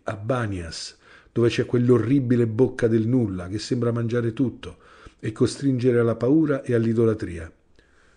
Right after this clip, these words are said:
Quelle porte non resisteranno, la Chiesa infatti strapperà gli uomini alla morte, tirerà le persone fuori dalle loro tenebre. Così infatti gli orientali rappresentano la resurrezione.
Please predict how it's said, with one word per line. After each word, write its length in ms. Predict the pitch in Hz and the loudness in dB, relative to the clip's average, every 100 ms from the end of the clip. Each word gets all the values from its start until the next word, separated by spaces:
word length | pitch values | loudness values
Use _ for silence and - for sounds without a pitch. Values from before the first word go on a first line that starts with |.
| _ | _
Quelle 280 | - 143 139 | 2 6 6
porte 400 | 147 151 - 135 | 4 0 0 -2
non 180 | 127 127 | 0 -2
resisteranno, 960 | 117 131 - - 135 110 87 85 85 | -2 -4 -4 -6 -4 -4 -6 -12 -12
la 140 | 92 101 | -4 -4
Chiesa 340 | - 131 104 | 0 0 0
infatti 500 | 110 - 101 98 - | -4 -6 -10 -10 -12
strapperà 880 | 104 - - 117 - 117 113 107 82 _ _ _ | -12 -8 -4 -4 -2 -2 0 -2 -6 _ _ _
gli 180 | - 113 | -8 -2
uomini 500 | 113 131 139 139 123 | 4 4 4 0 0
alla 140 | 120 | 0
morte, 580 | 113 104 90 - 90 - - _ _ - | -2 -4 -6 -10 -14 -14 -20 _ _ 0
tirerà 380 | 135 127 131 | 2 4 2
le 80 | 127 | 0
persone 460 | 123 123 - 135 123 | 0 -2 0 -2 -2
fuori 360 | - 147 143 | 4 6 6
dalle 220 | 127 117 120 | 4 0 0
loro 340 | 123 123 120 | 2 2 2
tenebre. 560 | 117 107 95 87 87 - _ - _ | 0 -2 -4 -8 -12 -14 _ -20 _
Così 240 | - 123 135 | -2 0 0
infatti 400 | 120 - 117 120 | 0 -4 -4 -2
gli 100 | 117 | 2
orientali 720 | 117 117 117 113 104 92 101 - - | 2 2 0 -2 -4 -4 -8 -10 -10
rappresentano 760 | 101 110 110 117 120 113 104 | -6 -4 -2 -2 -4 -6 -8
la 80 | 101 | -8
resurrezione. 840 | 101 104 107 101 - 127 87 76 | -8 -6 -6 -8 -8 -6 -6 -8